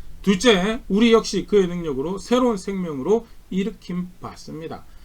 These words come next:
셋째, 그리스도의 부활은 우리의 복된 부활에 대한 분명한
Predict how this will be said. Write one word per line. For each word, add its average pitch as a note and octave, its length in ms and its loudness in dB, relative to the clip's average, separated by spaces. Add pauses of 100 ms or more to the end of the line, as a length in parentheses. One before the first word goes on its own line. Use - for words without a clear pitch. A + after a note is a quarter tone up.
(180)
셋째, G#3+ 680 2
그리스도의 A3 580 4
부활은 E3 400 2 (340)
우리의 G#3+ 380 6
복된 G#3+ 560 2
부활에 D#3 400 2
대한 E3 360 -4
분명한 C3 600 -4